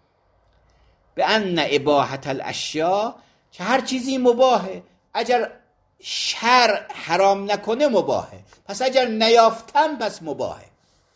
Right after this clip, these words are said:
به ان اباحة الاشیا مرکوزة فی العقل قبل الشرع. ما یه بحثی داریم که اصل در اشیا مباهه، حرمت بعدم میاد،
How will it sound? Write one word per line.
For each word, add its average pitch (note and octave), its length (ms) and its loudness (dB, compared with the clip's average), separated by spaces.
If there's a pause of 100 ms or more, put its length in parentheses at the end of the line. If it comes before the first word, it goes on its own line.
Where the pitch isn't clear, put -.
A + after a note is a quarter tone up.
(680)
به - 140 -6
ان F#3 380 2
اباحة C#3 520 0
الاشیا E3+ 760 -4 (360)
مرکوزة C#3+ 760 -2
فی G#2+ 360 -10
العقل F3 420 -4
قبل G2 320 -8
الشرع. - 380 -20 (600)
ما D3 140 -6
یه D3 120 -2
بحثی E3+ 420 -4
داریم A2+ 360 -2
که - 160 -16 (160)
اصل E3 440 -4
در A2+ 300 -6
اشیا B2 560 -4
مباهه، D#3 840 -4 (380)
حرمت B2 560 -6
بعدم F#3 420 -2
میاد، E3+ 680 -8